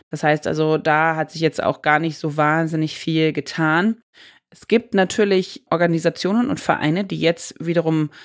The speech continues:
besser legal arbeiten können. Dazu komme ich später auch nochmal. Aber wir müssen jetzt eben erstmal durch ein vernünftiges Gesetz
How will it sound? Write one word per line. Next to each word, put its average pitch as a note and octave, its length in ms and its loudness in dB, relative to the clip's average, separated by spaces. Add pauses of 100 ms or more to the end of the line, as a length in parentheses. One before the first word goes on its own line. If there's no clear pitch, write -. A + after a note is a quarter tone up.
(280)
besser G3+ 560 0 (160)
legal F3 680 0 (100)
arbeiten G#3+ 460 0
können. C4 240 0
Dazu G3 240 -2
komme E3 180 -2
ich D#3+ 60 -6
später - 420 -2
auch - 160 0
nochmal. G#3+ 360 0 (600)
Aber A3+ 720 2 (360)
wir G3+ 120 2
müssen B3 240 2
jetzt G3+ 180 -2
eben F#3+ 220 0
erstmal G3+ 520 0
durch G3 220 -2
ein F#3 120 0
vernünftiges F#3+ 500 -2
Gesetz E3 500 0